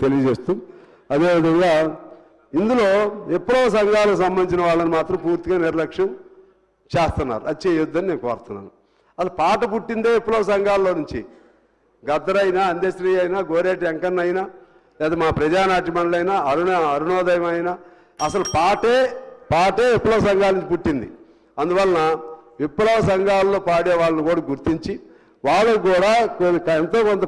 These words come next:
పెన్షనో లేకపోతే ఇతర ఇచ్చేటువంటి వా-, ఏదో పే-, సాంస్కృతిక రథసారథులు ఏదో పేరు పెట్టారు, అటువంటి ఇవ్వాలని, కళాకారులకు వృద్ధాప్య పెన్షన్ ఇవ్వాలని నేను కోరుతూ, మీరు నాకు ఈ అవకాశం ఇచ్చినందుకు ఇంకోసారి బెల్లు కొట్టించుకోకుండా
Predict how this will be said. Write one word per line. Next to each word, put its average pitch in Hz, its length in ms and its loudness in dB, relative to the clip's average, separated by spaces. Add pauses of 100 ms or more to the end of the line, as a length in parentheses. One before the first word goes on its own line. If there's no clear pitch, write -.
పెన్షనో 175 500 -2
లేకపోతే 175 320 0
ఇతర 170 360 0 (380)
ఇచ్చేటువంటి 170 580 0
వా-, 160 180 4 (220)
ఏదో 151 140 2
పే-, 156 240 2
సాంస్కృతిక 160 640 0
రథసారథులు 151 560 0
ఏదో 151 160 2
పేరు 160 240 0
పెట్టారు, 151 460 -2 (460)
అటువంటి 135 300 -2
ఇవ్వాలని, 180 540 2
కళాకారులకు 160 720 0
వృద్ధాప్య 147 380 0
పెన్షన్ 143 340 0
ఇవ్వాలని 156 480 2 (400)
నేను 139 200 -2
కోరుతూ, 160 420 -4 (500)
మీరు 143 220 2
నాకు 123 160 0
ఈ 135 60 0
అవకాశం 143 440 0
ఇచ్చినందుకు 147 560 -4 (280)
ఇంకోసారి 147 460 0
బెల్లు 147 240 0
కొట్టించుకోకుండా 143 840 -2